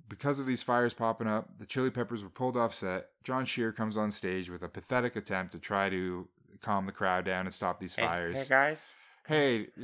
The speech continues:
Speaker 1: these are fires. Hey.
Speaker 2: Hey, can we stop it?
Speaker 1: It doesn't take long before the Peppers are back on stage for an encore. An encore which they choose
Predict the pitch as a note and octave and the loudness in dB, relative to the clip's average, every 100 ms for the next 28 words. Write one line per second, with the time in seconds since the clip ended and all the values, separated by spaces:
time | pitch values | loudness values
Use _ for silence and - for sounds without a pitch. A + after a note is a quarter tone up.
0 | G#2 E3+ G#3 D#3+ - F#3 F#3 E3+ D#3 F#3 | -4 2 4 6 6 10 12 10 8 6
1 | F3 D#3+ B2+ - - C#3 C3+ - _ _ | 6 6 4 -2 -2 -2 -2 -8 _ _
2 | _ _ - - F#3 E3+ - D#3 D#3+ E3+ | _ _ -20 -10 -6 -2 2 2 2 -2
3 | - - B2 D#3+ E3+ E3 D#3 C#3+ B2+ B2+ | -4 -12 -2 2 2 2 2 2 4 2
4 | C3 A#2+ B2+ A2+ A2+ A2+ F#2+ B2 A#2+ B2 | 2 -2 0 2 2 2 0 -2 0 0
5 | A#2+ A2 D#3+ E3+ E3+ C#3 A2 - - D#2 | 0 -2 0 2 2 2 2 0 -2 -8
6 | E2+ - - _ - E3 F#3+ C#3+ A2 G#2 | -8 -8 -8 _ 2 6 6 6 4 4
7 | G2+ F2+ F#2 - _ - A#2+ D3+ F#3+ F3 | 0 0 -2 -8 _ -6 -2 0 0 2
8 | E3+ D#3+ D3 - A#2+ B2 C#3+ C#3 C#3 B2+ | 2 2 2 0 0 2 2 2 2 4
9 | B2+ B2 - | 4 2 0